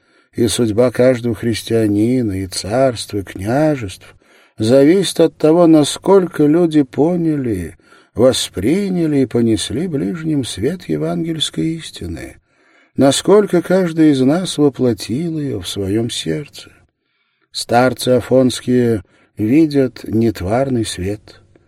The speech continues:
фаворский свет, но и это лишь энергии, истекающие из божества.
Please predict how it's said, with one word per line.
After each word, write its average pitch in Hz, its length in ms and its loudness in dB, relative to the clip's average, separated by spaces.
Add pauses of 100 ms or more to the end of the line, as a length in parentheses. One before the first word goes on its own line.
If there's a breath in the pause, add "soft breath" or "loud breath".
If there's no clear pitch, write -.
фаворский 127 640 -2
свет, 87 340 -12 (480 soft breath)
но 127 200 4
и 127 80 6
это 139 380 2
лишь 127 320 -2
энергии, 117 880 -2
истекающие 85 920 -6
из 85 100 -10
божества. 85 720 -10